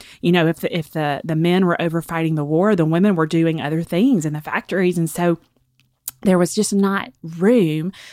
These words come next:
to do that. So I tell my mom that all the time. I'm like, "This was just a product of,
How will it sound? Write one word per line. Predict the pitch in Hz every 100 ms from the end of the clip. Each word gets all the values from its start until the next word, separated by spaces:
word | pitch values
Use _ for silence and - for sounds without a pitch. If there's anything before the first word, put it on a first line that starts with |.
| -
to | - 175
do | 208 240
that. | 214 - -
So | 196
I | 180
tell | - - 247
my | 220
mom | 160 160 254
that | 185 139
all | 175
the | 180
time. | 196 233
I'm |
like, | 185 - - - -
"This | 202 -
was | 254
just | 262 220
a |
product | - - 185 214 208 202
of, | 185